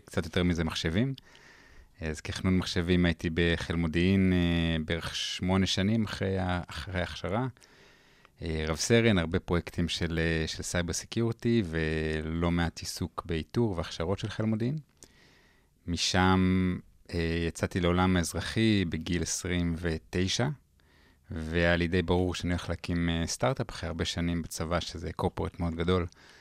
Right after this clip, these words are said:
אה, היה לי ברור שה-, מכאן והלאה אני אקים דברים ואנהל אותם בעצמי, וככה נולדה אלומה. אפשר, אה,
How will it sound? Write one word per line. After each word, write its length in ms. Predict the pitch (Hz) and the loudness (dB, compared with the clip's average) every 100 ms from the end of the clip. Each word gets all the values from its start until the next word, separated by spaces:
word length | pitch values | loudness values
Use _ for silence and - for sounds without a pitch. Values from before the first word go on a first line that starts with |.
| - - _ | -20 -20 _
אה, 480 | - 87 82 82 82 | -8 -2 0 0 0
היה 180 | 85 82 | 0 0
לי 100 | 85 | 0
ברור 340 | 85 87 92 | 0 2 2
שה-, 760 | 85 87 85 85 85 85 82 85 | 2 0 2 2 0 0 -2 -2
מכאן 480 | 85 95 95 - 98 | -4 -2 -2 4 4
והלאה 960 | 92 87 95 92 95 92 90 87 87 87 92 104 - - - | 6 4 4 4 4 4 4 4 0 -2 -4 -8 -16 -10 -2
אני 480 | 87 87 85 90 90 | 0 0 -2 -2 -2
אקים 280 | - 101 90 | 0 -2 0
דברים 320 | 87 87 90 | 0 0 0
ואנהל 280 | 85 85 85 | 0 0 0
אותם 240 | 85 82 | 0 -2
בעצמי, 400 | 80 80 - 135 165 - - - - - - - - | -4 -4 -2 -2 -4 -12 -20 -20 -20 -20 -20 -14 -12
וככה 880 | 80 82 - 87 - 87 85 85 85 | -6 0 2 0 0 0 2 0 0
נולדה 320 | 85 85 85 | -2 0 0
אלומה. 280 | 90 143 180 175 - - - - - - - _ _ - | 2 4 2 0 -10 -20 -20 -20 -20 -20 -20 _ _ -20
אפשר, 300 | - 82 80 | -10 -6 -4
אה, 360 | 82 80 80 | -4 -2 -4